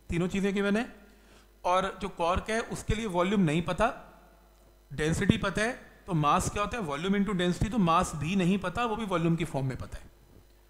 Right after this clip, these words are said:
Clear है यहाँ तक? तो ये जो चीज़ें गिवन है उसका table बना लिया। तो अब rule क्या है? Weight of liquid displaced is whole weight of the body।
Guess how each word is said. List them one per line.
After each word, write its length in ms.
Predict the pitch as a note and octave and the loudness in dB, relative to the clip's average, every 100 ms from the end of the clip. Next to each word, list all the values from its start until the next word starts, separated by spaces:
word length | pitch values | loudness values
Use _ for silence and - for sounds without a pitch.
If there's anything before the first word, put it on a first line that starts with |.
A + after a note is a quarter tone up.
| - _ _ | -20 _ _
Clear 180 | E3+ F3 | -4 0
है 60 | F#3+ | 2
यहाँ 140 | G3 | 0
तक? 160 | A3 B3+ - - - - - - - _ | -2 -6 -10 -20 -20 -20 -20 -20 -20 _
तो 60 | D#3+ | -6
ये 160 | E3+ F#3 G3 | -4 -4 -6
जो 180 | E3 F#3 | -6 -6
चीज़ें 340 | - E3+ G3 | -4 0 0
गिवन 240 | F#3+ F#3+ | 2 2
है 60 | F#3 | 2
उसका 160 | F3+ F#3+ | 0 -4
table 260 | F3+ F3 | -4 -4
बना 180 | F#3+ F#3+ | 0 0
लिया। 220 | G3 G#3 C4+ - - - - - - _ _ | 0 -2 -4 -10 -20 -20 -20 -20 -20 _ _
तो 40 | - - | -14 -2
अब 440 | G#3 G#3 - - - | 0 0 -6 -18 -12
rule 300 | D3+ F3+ G#3+ | -6 -6 -6
क्या 180 | A3 A3 | -2 0
है? 220 | A#3 B3 D#3+ C#3 | 0 -4 -8 -4
Weight 260 | F3 G#3 | -2 0
of 160 | B3 A3 | 0 0
liquid 380 | F#3+ - A#3+ F3 | -4 -2 0 2
displaced 600 | F3+ - F#3+ F#3 - - | 2 2 2 2 2 0
is 160 | F#3+ | 0
whole 260 | C3 F3+ G#3 | 0 0 0
weight 160 | G#3+ | 2
of 140 | G3+ F3+ | 2 0
the 80 | F3 | -4
body। 260 | C3+ B2 | -6 -8